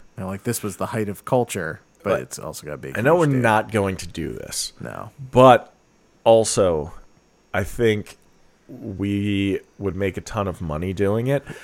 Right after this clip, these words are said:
Speaker 1: Honestly,
Speaker 2: All, putting,
Speaker 1: we
Speaker 2: like, our, our minds to just different angles on, like, Trump merch.
Speaker 1: Mm-hmm.
Speaker 2: Pro, still sticking with pro-Trump merch,
Speaker 1: Yeah.
Speaker 2: but just, like, you know,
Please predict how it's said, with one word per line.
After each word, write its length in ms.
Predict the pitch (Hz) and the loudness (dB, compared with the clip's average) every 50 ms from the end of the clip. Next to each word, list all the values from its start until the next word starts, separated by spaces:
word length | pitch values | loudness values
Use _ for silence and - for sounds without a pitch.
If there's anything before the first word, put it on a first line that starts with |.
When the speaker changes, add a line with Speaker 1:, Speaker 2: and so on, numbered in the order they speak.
| - - | -6 2
Speaker 1:
Honestly, 560 | - 160 170 190 214 214 147 - 226 220 214 | 6 8 10 10 12 10 10 10 10 8 10
Speaker 2:
All, 80 | 190 165 | 12 12
putting, 180 | 165 185 196 185 | 12 12 10 8
Speaker 1:
we 60 | 175 | 10
Speaker 2:
like, 260 | 160 143 120 - - - _ _ _ _ _ _ _ _ - | 8 8 8 6 2 -14 _ _ _ _ _ _ _ _ 0
our, 580 | 101 98 104 107 117 117 113 110 104 107 107 - - - - - _ _ _ _ _ _ _ _ _ _ _ _ _ - | 4 4 6 6 6 4 4 2 2 -2 -4 -10 -14 -16 -18 -20 _ _ _ _ _ _ _ _ _ _ _ _ _ -8
our 100 | - 85 | -6 -6
minds 680 | 85 87 90 90 90 90 87 87 87 87 85 - - - - | -4 -4 -2 0 0 0 0 0 -2 -2 -4 -6 -8 -8 -6
to 420 | - 98 90 87 85 85 82 67 - _ _ _ _ _ _ _ _ _ _ - | -2 0 0 0 0 -2 -4 -6 -10 _ _ _ _ _ _ _ _ _ _ -10
just 320 | - 95 98 101 101 92 | -8 -8 -8 -8 -10 -4
different 420 | - 104 98 - - 123 110 101 - _ - | 0 0 0 0 2 0 0 0 -2 _ -6
angles 600 | 95 90 90 90 92 85 82 78 73 73 82 - - _ - | -6 -4 -4 -4 -4 -2 -2 -2 -2 -4 -6 -8 -12 _ -8
on, 300 | 90 80 82 80 78 78 | -6 -6 -6 -6 -8 -8
like, 300 | 78 73 69 69 _ - _ _ - | -8 -8 -10 -10 _ -20 _ _ -14
Trump 480 | - - - 110 98 90 92 98 - - _ - | -12 -8 -4 -4 -4 -4 -4 -8 -12 -20 _ -14
merch. 480 | 87 82 76 76 87 80 - - - - | -12 -8 -6 -4 -4 -4 -4 -6 -8 -6
Speaker 1:
Mm-hmm. 360 | 131 127 117 113 107 98 87 87 92 - - - _ _ _ _ _ _ _ _ _ _ _ _ - | -4 -6 -6 -6 -6 -8 -10 -12 -14 -18 -20 -20 _ _ _ _ _ _ _ _ _ _ _ _ -10
Speaker 2:
Pro, 360 | - - - 160 151 156 170 - | -6 0 4 6 6 6 6 4
still 420 | 120 - - - 139 147 160 151 | 0 0 4 8 8 8 8 6
sticking 420 | 143 - - - 180 170 - 180 160 | 4 0 0 0 0 2 4 4 4
with 200 | 139 123 - - | 4 4 2 -2
pro-Trump 800 | - - 135 123 123 131 131 - - - 127 113 107 - - - | 0 4 6 8 8 8 4 2 0 2 2 2 2 2 -4 -6
merch, 380 | 107 92 82 71 60 - 107 | -4 -2 -2 -4 -4 -6 -4
Speaker 1:
Yeah. 240 | 110 101 82 69 71 - - - - | -4 -4 -4 -6 -10 -14 -10 -2 0
Speaker 2:
but 100 | 120 107 | 0 2
just, 260 | - 123 113 - - | 4 4 2 2 4
like, 360 | 120 104 92 90 85 - - _ _ _ _ _ _ - | 4 4 4 4 0 -4 -16 _ _ _ _ _ _ -6
you 140 | - 113 104 | -2 0 0
know, 140 | 78 71 - | 0 -2 -6